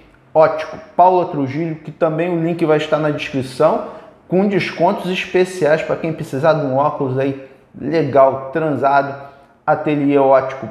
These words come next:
Paula Trujillo na descrição do vídeo. Vem pra comunidade, meu irmão.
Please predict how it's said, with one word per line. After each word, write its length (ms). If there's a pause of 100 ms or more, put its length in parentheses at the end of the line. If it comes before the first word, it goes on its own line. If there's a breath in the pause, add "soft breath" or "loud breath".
(100)
Paula 280
Trujillo 600
na 220
descrição 800
do 380
vídeo. 400 (460 soft breath)
Vem 200
pra 120
comunidade, 760
meu 80
irmão. 260